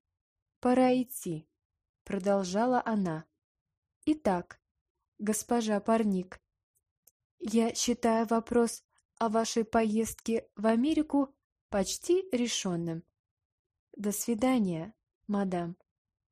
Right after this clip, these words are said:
До свидания, дорогая Жанна, Ивонна. А ты, Леонек, живее одевайся и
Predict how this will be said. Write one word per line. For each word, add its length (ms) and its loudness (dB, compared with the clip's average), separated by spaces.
До 120 -2
свидания, 840 0
дорогая 580 2
Жанна, 640 2
Ивонна. 800 0
А 140 2
ты, 160 0
Леонек, 720 2
живее 540 4
одевайся 920 2
и 260 0